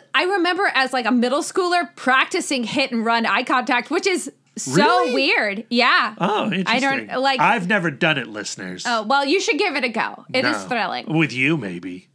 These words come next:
Speaker 1: Okay.
Speaker 2: You
Speaker 1: This
Speaker 2: better not be hit and run eye contact
Speaker 1: No,
Speaker 2: with anybody
Speaker 1: now,
Speaker 2: else.
Speaker 1: now I just keep my eyes to the ground like
Speaker 2: Yeah.
Speaker 1: a faithful wife.
Speaker 2: <laughs> That's right.
Speaker 1: Looking at my own shoes.
Speaker 2: Eight paces behind the husband.
Speaker 1: <laughs> That's right.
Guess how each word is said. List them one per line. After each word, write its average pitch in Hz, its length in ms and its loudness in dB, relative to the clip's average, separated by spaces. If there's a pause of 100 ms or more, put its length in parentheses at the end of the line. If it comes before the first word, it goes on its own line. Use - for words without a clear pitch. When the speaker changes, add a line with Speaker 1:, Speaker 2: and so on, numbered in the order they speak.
(180)
Speaker 1:
Okay. 285 340 -2 (220)
Speaker 2:
You 147 140 2
Speaker 1:
This 202 80 4
Speaker 2:
better 277 140 2
not 214 140 4
be 175 140 2
hit 170 220 0
and 139 100 -6
run 147 260 2
eye 143 200 -2
contact 139 360 2
Speaker 1:
No, 294 140 4
Speaker 2:
with - 60 0
anybody 123 220 2
Speaker 1:
now, 302 180 4
Speaker 2:
else. 440 260 0
Speaker 1:
now 220 240 0
I 294 140 2
just - 160 -8
keep 233 160 -4
my 190 160 0
eyes 214 280 0
to 339 100 2
the 277 80 -4
ground 190 300 0
like 190 100 -2
Speaker 2:
Yeah. 220 60 -2
Speaker 1:
a - 20 -4
faithful 247 460 0
wife. 233 340 -2
Speaker 2:
<laughs> - 20 -6
That's 165 200 -2
right. 110 280 -6
Speaker 1:
Looking 247 260 0
at 294 120 0
my 294 140 4
own 311 160 0
shoes. 247 440 -2
Speaker 2:
Eight 180 240 2
paces 165 340 0
behind 165 300 2
the 165 80 4
husband. 311 460 0
Speaker 1:
<laughs> - 40 -18
That's 302 320 0
right. 262 340 0